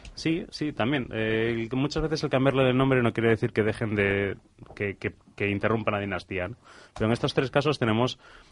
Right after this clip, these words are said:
a tres plataformas que han albergado, mm, coches realmente que han sido la referencia en su segmento. Tracción delantera, poco peso, eh, coches, mm, utilitarios en su, en su día,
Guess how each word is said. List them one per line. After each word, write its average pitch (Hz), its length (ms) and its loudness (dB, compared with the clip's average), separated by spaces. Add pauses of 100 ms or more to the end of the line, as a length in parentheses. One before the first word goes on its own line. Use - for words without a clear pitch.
(140)
a 101 380 4
tres 123 240 0
plataformas 131 600 2
que 110 100 -8
han 113 60 0
albergado, 120 760 2
mm, 95 640 -4
coches 110 440 0
realmente 107 440 0
que 98 160 -6
han 110 180 -4
sido 123 200 -2
la 123 60 4
referencia 113 440 -2
en 117 40 -8
su 104 60 -10
segmento. 101 400 -4
Tracción 110 300 -2
delantera, 117 420 0
poco 117 240 -2
peso, 101 320 -4 (480)
eh, 104 580 0
coches, 120 380 -4
mm, 123 160 -2
utilitarios 123 1080 -2 (1000)
en 131 160 2
su, 123 500 8
en 127 140 8
su 117 200 4
día, 120 340 10